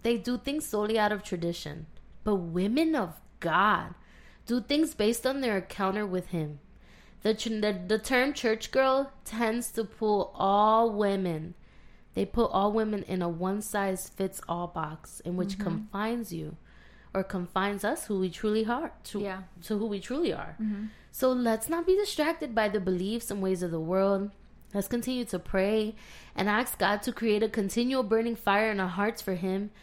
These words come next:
Speaker 1: You know, a fire that can't be quenched
Speaker 2: I like that.
Speaker 1: by the enemy, um, or by what unbelief says, or by, or by, you know, what the world says.
Speaker 2: Mm-hmm.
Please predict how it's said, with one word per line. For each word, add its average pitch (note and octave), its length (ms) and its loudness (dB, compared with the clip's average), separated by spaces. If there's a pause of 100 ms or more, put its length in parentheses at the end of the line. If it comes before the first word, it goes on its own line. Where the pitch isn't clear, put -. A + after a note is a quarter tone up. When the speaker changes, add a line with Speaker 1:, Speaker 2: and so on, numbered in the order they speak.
(240)
Speaker 1:
You G3 100 2
know, F3+ 140 4
a E3 60 2
fire A3+ 360 4
that F#3+ 200 -2
can't A3 340 0
be G#3+ 160 -4
quenched F#3+ 640 -2
Speaker 2:
I G#3 40 -2
like G3 260 -6
that. F3+ 280 -14
Speaker 1:
by F#3 180 2
the F3+ 160 0
enemy, E3+ 500 -4 (600)
um, F3 560 -2
or G#3 100 2
by E3+ 400 0 (140)
what F3 240 -6
unbelief F#3 600 0
says, F#3 440 -2
or F3 80 2
by, E3+ 480 0
or F3+ 100 -2
by, F3+ 560 -2
you G3 100 -2
know, F3+ 120 -2
what F3+ 180 -2
the F#3+ 60 0
world F#3 400 2
says. - 320 -4
Speaker 2:
Mm-hmm. G#3+ 300 0